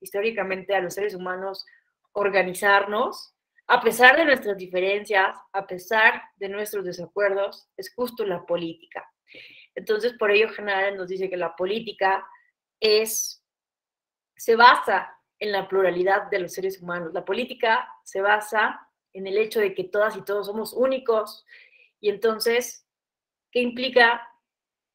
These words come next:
la política? Eh, vivir los unos con los otros, aún siendo diversos. Vean esto, en el caos absoluto de las diferencias,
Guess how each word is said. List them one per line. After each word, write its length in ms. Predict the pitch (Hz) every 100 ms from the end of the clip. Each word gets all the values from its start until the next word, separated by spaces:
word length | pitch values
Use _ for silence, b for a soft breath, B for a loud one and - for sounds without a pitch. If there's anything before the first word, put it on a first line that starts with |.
| _
la 200 | 185 180
política? 680 | 185 208 - - 220 349 - _ _ _ _ _
Eh, 220 | 185 180
vivir 600 | 175 202 202 240 233 - _
los 280 | 208 196 240
unos 300 | 247 247 247
con 200 | 185 175
los 160 | 170
otros, 600 | 208 202 226 277 - - _ _
aún 360 | 196 202 226 240
siendo 320 | 233 208 208
diversos. 840 | 196 175 180 190 190 208 247 302 _ b b b _ _ -
Vean 280 | 214 208
esto, 400 | 196 180 175 165 _ _ _ _ -
en 140 | 233
el 240 | 240 233 -
caos 420 | 277 285 302 294
absoluto 640 | 254 - 220 269 302 262
de 80 | 240
las 160 | 196 170
diferencias, 920 | 180 185 185 196 190 - - _